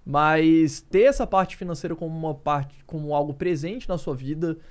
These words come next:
entender que é muito mais prazeroso você aproveitar a jornada do que você querer chegar numa linha de chegada, porque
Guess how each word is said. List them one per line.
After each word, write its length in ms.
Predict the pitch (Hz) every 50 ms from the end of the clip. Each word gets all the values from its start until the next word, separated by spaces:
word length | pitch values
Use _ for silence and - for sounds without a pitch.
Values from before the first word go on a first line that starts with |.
| - - - - -
entender 600 | - 170 170 - 185 180 170 151 147 175 208 214
que 220 | - - - 208
é 80 | 202 190
muito 400 | 170 165 170 208 269 277 - 254
mais 240 | 220 202 196 196 -
prazeroso 760 | - - 202 190 185 160 180 175 160 165 175 180 170 165
você 260 | 160 165 160 160 - 170
aproveitar 680 | 151 - - 160 151 151 151 143 139 - 160 170 202
a 80 | 220
jornada 840 | 185 165 180 170 143 135 135 135 139 143 147 147 139 131 131 123 120 120 - - - - - -
do 120 | - 139 135
que 120 | 139 165
você 300 | 151 147 151 143 - 160 160 - -
querer 280 | - 170 156 160 175 175
chegar 360 | - - 196 165 151 151 160
numa 220 | 160 160 156 151
linha 560 | 147 139 139 143 143 143 139 135 127 120 117 - -
de 160 | - 139 139 139
chegada, 600 | 135 - 156 139 127 131 135 139 156 170 165 185
porque 580 | 170 - 151 139 - - 147 143 143 143 135 135